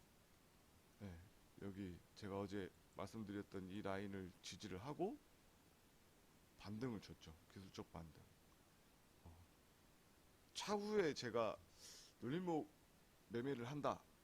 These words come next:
그러면, 아, 이런 눌림목에서 잡았다. 야, 수익을 바로 얻을 수 있었겠죠. <laughs> 꿈입니다, 꿈. <laughs> 자,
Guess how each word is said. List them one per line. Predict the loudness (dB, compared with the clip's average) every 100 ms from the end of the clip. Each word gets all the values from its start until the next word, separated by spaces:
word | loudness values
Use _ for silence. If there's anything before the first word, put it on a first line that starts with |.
| -20 -20 -20 -20 -18 2
그러면, | 8 8 8 6 4 -8 -8
아, | -4 -2 -4 -4 -6 -10 -20 -20 -20 -20 -20 -20 -20 -20 -20 -20 -20 -20 -20 -14 0
이런 | 4 4
눌림목에서 | 4 2 4 2 2
잡았다. | -2 0 2 4 2 0 -12 -4
야, | -2 -2 -4 -8
수익을 | -6 -2 -2
바로 | -2 -2 -2 -2 -6 -18 -20 -20 -20 -20 -20 -20 -12
얻을 | -6 -4
수 | -4
있었겠죠. | -6 -6 -6 -8 -8 -10 -14 -10
<laughs> | -10 -10 -20 -20 -20 -16 0
꿈입니다, | 2 2 0 -2
꿈. | -2 0 -2 -4 -20 -20 -18
<laughs> | -18 -20 -20 -20 -20 -20 -18 -18 -20 -20 -6
자, | -6